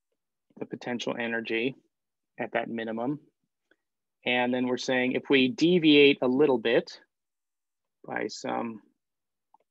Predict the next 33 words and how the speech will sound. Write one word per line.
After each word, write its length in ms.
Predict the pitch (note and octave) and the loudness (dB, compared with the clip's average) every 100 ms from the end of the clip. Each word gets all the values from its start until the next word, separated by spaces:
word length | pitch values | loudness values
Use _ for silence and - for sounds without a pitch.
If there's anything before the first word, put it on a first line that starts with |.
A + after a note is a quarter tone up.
| _ _ _ _ - | _ _ _ _ -6
delta 280 | C3 C3 C3+ | -2 0 0
Q 200 | - C3+ | 2 2
one, 200 | B2+ C3 | 2 2
which 200 | D3+ - | 0 2
could 140 | F#3+ | 4
be 120 | D#3+ | 4
positive 500 | D3 D3+ D3 C#3+ C#3+ | 2 4 4 4 2
or 80 | C3 | 2
negative. 520 | B2 B2 A#2 A2 A2 C3 D3+ | -2 -2 -2 -4 -6 -10 -20
So 200 | - A#2+ | -14 -10
now 240 | A#2 A#2 | -6 -4
we 180 | A2+ A2 | -4 -6
are, 220 | A2 G#2+ A2 - | -8 -12 -16 -18
you 80 | |
know, 140 | - - - _ _ _ _ _ _ _ _ | -18 -18 -20 _ _ _ _ _ _ _ _
here 360 | D3 A2+ B2 C3 | 0 0 -2 -4
on 80 | A2+ | -12
the 60 | |
potential 440 | A2+ - A#2+ A2 - | -12 -14 -14 -12 -12
e-, 200 | - C3+ - | -8 -8 -4
energy 300 | B2+ A2 A2+ | -6 -6 -8
curve. 280 | - A2+ A2+ - - _ _ _ - | -4 -4 -6 -16 -20 _ _ _ 0
What 140 | D#3 | 4
will 100 | C#3+ | 6
the 240 | C3+ B2+ A#2 - | 6 2 -2 -4
dynamics 600 | B2 A#2+ A2+ G#2+ - - _ _ _ _ _ | -2 -2 -4 -8 -14 -18 _ _ _ _ _
be? 240 | - - _ _ _ _ _ _ _ - - - - _ _ _ _ _ _ _ | -10 -10 _ _ _ _ _ _ _ -20 -20 -20 -20 _ _ _ _ _ _ _
So 320 | - C#3+ C#3 D#3 | 2 4 6 4
if 140 | C#3 | 2
you 120 | D3+ | 4
were 140 | C#3+ C#3 | 6 4
to 180 | - C3+ | 4 0
write 580 | B2+ D#3 D#3+ F#3+ - | 4 6 6 4 -2